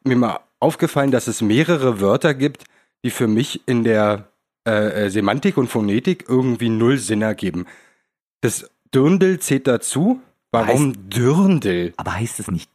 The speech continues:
Speaker 2: Dirndl mit I?
Speaker 1: Wer spricht ein Dirndl? Das ist wie die elf und die zwölf.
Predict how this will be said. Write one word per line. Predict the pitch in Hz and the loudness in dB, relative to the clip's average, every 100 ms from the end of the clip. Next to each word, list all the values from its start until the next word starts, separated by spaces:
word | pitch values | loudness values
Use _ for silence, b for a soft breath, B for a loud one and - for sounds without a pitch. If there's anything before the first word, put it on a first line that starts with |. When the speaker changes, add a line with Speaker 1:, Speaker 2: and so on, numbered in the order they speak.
| - | -2
Speaker 2:
Dirndl | 104 131 175 180 | 0 2 2 2
mit | 156 - _ | 0 -2 _
I? | 92 120 180 220 _ _ _ _ _ _ | -4 -2 -2 -6 _ _ _ _ _ _
Speaker 1:
Wer | 95 120 160 | 0 2 2
spricht | 165 - 110 127 - 143 | 0 -4 -4 -6 -4 -4
ein | 123 98 | -4 -6
Dirndl? | 107 127 143 156 107 95 85 78 - _ _ | 0 2 2 0 0 0 -2 -6 -14 _ _
Das | 117 139 | -4 -4
ist | 123 | -6
wie | 117 | -6
die | 139 139 - | -6 -8 -2
elf | 117 139 165 - | 2 2 0 -2
und | 127 | -4
die | 127 | -4
zwölf. | 120 - - 98 95 104 - 104 | -8 -10 -2 0 2 2 0 -10